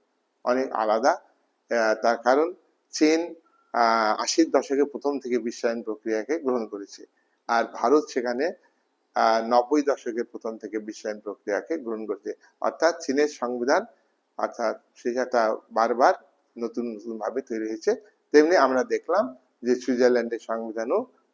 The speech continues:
প্রথম আঠারোশো আটচল্লিশ সালে প্রথম সংবিধান, আঠারোশো চুয়াত্তর সালে দ্বিতীয় সংবিধান, আর উনিশশো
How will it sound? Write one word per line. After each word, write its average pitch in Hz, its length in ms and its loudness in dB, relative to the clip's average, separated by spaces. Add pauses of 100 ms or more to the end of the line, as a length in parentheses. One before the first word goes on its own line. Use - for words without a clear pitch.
(100)
প্রথম 139 400 2
আঠারোশো 120 440 -4
আটচল্লিশ 117 600 -2
সালে 110 300 -2 (320)
প্রথম 127 280 -4
সংবিধান, 135 520 0 (480)
আঠারোশো 117 680 -2 (640)
চুয়াত্তর 113 340 0
সালে 110 260 -2
দ্বিতীয় 110 340 0
সংবিধান, 147 500 0 (360)
আর 110 240 2 (500)
উনিশশো 170 540 2